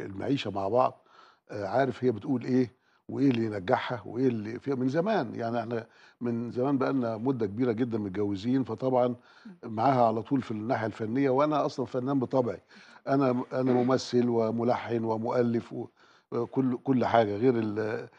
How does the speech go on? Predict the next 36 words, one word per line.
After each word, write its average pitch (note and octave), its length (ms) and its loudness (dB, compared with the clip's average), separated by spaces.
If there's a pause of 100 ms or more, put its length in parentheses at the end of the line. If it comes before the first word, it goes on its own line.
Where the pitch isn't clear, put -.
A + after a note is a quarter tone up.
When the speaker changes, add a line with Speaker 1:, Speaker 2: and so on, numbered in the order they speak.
(160)
Speaker 1:
الشرطة B2 380 0
دي A#2 140 0
على G#2 160 0
Speaker 2:
غير - 160 4
Speaker 1:
جنب C#4 100 2
Speaker 2:
اللواء. B3+ 140 2 (400)
Speaker 1:
يعني. B3 140 6
آه. A2 80 4 (260)
Speaker 2:
<laughs> - 280 -20
Speaker 1:
بس C3+ 260 2
فطبعا D#3 520 2
لازم D#3+ 360 0
حد، F#3+ 220 0 (140)
لازم E3+ 440 0
أنا C#3+ 100 -2
أساعدها، C3+ 420 0
يعني A2+ 160 -2
كل F#3 240 0
الملح-، B2+ 360 0
المؤلفين B2 580 -4
والملحنين B2+ 560 -2 (340)
يقولوا A#3+ 220 0
لها: B3 80 -2
"غني A3 160 0
بقى G#3 220 0
ال-، F#3 200 -6
اللون F3+ 340 -2
اللي D3 180 -2
هو E3 140 0
الإيه C#3+ 160 0
العاطفي، C3+ 580 -2
اللون C#3 240 0
الكويس، C#3 260 -4
أنت C#3 120 -6
صوتك D3 360 -4
ج-، C3 240 -4